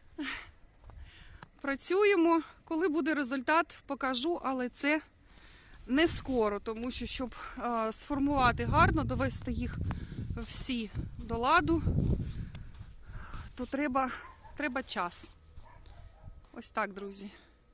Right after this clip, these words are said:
Все. Всім тихого вечора.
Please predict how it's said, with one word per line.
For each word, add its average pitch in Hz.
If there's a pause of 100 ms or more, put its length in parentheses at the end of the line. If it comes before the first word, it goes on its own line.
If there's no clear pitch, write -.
(1600)
Все. 359 (2500)
Всім 285
тихого 262
вечора. 349